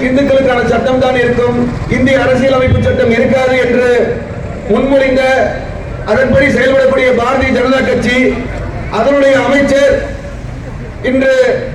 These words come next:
நாடாளுமன்றத்திலே அம்பேத்கரை அவமதித்திருக்கிறார் என்று சொன்னால் வரக்கூடிய காலங்களில்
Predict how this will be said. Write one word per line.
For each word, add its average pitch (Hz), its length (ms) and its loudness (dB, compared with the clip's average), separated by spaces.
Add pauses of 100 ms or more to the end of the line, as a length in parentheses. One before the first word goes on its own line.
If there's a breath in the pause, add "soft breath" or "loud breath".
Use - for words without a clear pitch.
(140)
நாடாளுமன்றத்திலே 262 920 2 (600)
அம்பேத்கரை 269 640 2
அவமதித்திருக்கிறார் 262 760 2
என்று 247 160 2
சொன்னால் 254 460 2 (520)
வரக்கூடிய 269 460 2 (120)
காலங்களில் 269 580 4